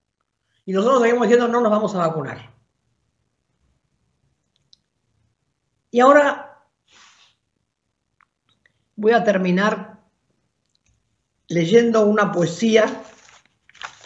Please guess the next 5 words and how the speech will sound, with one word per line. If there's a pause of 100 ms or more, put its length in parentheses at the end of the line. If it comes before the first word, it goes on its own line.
(1200)
de
Ernesto
Cardenal. (920)
Ernesto
Cardenal